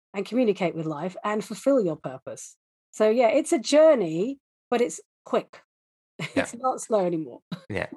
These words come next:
Speaker 2: So-, sounds powerful and sounds very appealing as well. So for anybody listening that does want to find out more, do you have any free resources or any links that you can share to help people get started?
Speaker 1: I'm a great believer in freedom of choice.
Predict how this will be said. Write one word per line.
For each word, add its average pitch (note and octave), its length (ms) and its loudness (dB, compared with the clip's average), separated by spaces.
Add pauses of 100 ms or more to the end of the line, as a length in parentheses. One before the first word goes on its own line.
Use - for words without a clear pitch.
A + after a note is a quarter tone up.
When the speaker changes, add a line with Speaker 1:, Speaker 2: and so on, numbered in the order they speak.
(120)
Speaker 2:
So-, - 280 2
sounds D#3 320 2
powerful C3 560 2
and B2+ 140 0
sounds D3+ 280 2
very C3 260 6
appealing A#2+ 520 -2
as A2+ 140 -4
well. A2 180 0
So B2+ 240 -6
for C#3+ 120 -6
anybody D#3 220 -2
listening B2+ 340 -4
that - 100 -8
does A2+ 160 -10
want A#2+ 160 -4
to - 60 -16
find A2 220 -4
out F#2+ 120 -6
more, G2 240 -6
do A2+ 100 -8
you A#2+ 80 -2
have A#2 220 -4
any G#2+ 340 -6 (400)
free G2+ 220 -6
resources D#3 680 -2
or B2 60 -2
any C3 80 -4
links A#2 320 -2
that - 80 -12
you A2+ 80 -10
can A#2 100 -10
share G#2 260 2
to G#2 100 -6
help G#2 220 -2
people G#2+ 280 -10
get F2 160 -6
started? - 440 -6 (680)
Speaker 1:
I'm C4+ 140 4
a C#4+ 40 4
great C4 280 2
believer G#3 340 0
in F#3 100 -2
freedom F#3 300 -2
of D#3+ 80 -8
choice. D3+ 440 -6